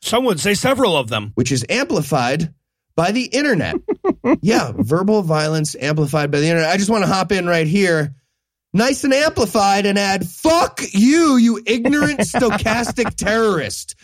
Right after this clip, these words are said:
Speaker 2: Your verbal violence from your book and your leaders leads to real violence in the form of hate crimes.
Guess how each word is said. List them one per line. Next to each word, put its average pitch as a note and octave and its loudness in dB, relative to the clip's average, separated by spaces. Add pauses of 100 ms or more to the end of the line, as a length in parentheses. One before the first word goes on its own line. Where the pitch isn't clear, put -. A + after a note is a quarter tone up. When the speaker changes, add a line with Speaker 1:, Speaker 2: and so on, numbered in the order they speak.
(280)
Speaker 2:
Your D4 2 (120)
verbal A#3+ 4
violence G#3+ 0
from A#3+ 2
your A#3+ 4
book A3 0
and F#3 0
your A3+ 4
leaders G3 0 (240)
leads A3 0
to A#3+ 0
real F4+ 2
violence A3+ 0
in A3+ 2
the A3 2
form A3 2
of F3 -2
hate G3 -2
crimes. G#2+ -4